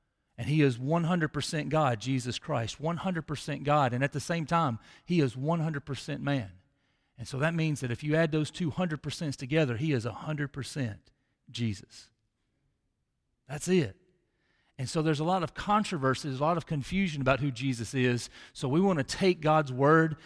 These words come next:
and we want to see this picture of being confused. Now, let's skip to the invitation. You ready? How'd that go? That was a good one, right?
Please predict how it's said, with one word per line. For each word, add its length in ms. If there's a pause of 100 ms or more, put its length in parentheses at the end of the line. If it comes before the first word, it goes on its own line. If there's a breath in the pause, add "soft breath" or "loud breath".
(180 loud breath)
and 120
we 80
want 160
to 40
see 340
this 260 (240)
picture 580 (640)
of 140
being 140
confused. 360
Now, 220 (140)
let's 160
skip 220
to 100
the 80
invitation. 600
You 120
ready? 180
How'd 220
that 180
go? 120
That 180
was 140
a 20
good 200
one, 200
right? 300